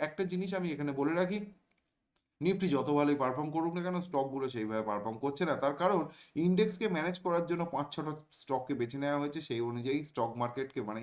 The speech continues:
ইন্ডেক্সকে ওপরে তুলে নেওয়া হচ্ছে। এইটা করার ফলে কি হচ্ছে, সাধারণ মানুষ যারা হোল্ডিং করেছে বা যারা কোনো পজিশন সবে বানিয়ে ফেঁসে গিয়েছে, তাদের মাথায় একটা জিনিস আসছে যে আমরা এই টাইমে বা এই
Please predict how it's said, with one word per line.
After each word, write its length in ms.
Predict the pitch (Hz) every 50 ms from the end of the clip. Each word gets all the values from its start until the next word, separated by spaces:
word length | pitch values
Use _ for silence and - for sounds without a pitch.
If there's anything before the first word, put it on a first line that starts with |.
| 120
ইন্ডেক্সকে 360 | 117 113 127 135 135 - - 110 101
ওপরে 200 | 95 104 113 113 - -
তুলে 160 | 131 135 135 135
নেওয়া 180 | 131 123 117 107 101
হচ্ছে। 240 | 95 - - - 90 - - - - - - - - - 165 175
এইটা 280 | 202 220 214 214 247 247 247 - 156
করার 280 | 143 147 165 185 185 175 180 139
ফলে 220 | 143 143 147 151 143 147 -
কি 100 | 127 123 117
হচ্ছে, 220 | 110 110 - - 196 196 -
সাধারণ 380 | - 131 - 185 202 220 226 220 190 147
মানুষ 240 | 131 135 147 139 113 95 90 -
যারা 180 | 117 120 131 131 131 127 107
হোল্ডিং 300 | 101 104 117 113 127 131 127 - 107
করেছে 280 | 101 107 107 - 185 214 208 - - - - - - -
বা 80 | 165 190 196 190
যারা 160 | 190 175 180 175 175
কোনো 100 | 170 165 143 147
পজিশন 340 | 147 139 143 143 160 151 151 143 139 135 -
সবে 180 | 127 131 135 135 127 120
বানিয়ে 260 | 123 127 131 131 131 131
ফেঁসে 220 | 117 110 - 143 147 143
গিয়েছে, 240 | 123 113 95 107 135 135
তাদের 200 | 127 127 135 139 139
মাথায় 220 | 139 135 135 135 131
একটা 120 | 120 143 131 135
জিনিস 180 | 139 147 147 151 165 - - 131
আসছে 220 | 135 - - 117 110 110 120
যে 80 | 139 139 - - - - - - - - - 143
আমরা 200 | 151 165 190 214 208 - 170
এই 80 | 160 170 165 -
টাইমে 380 | 175 170 175 180 180 185 185 190 190 165 - 127
বা 120 | 127 120 120 117 120 139 143
এই 80 | 147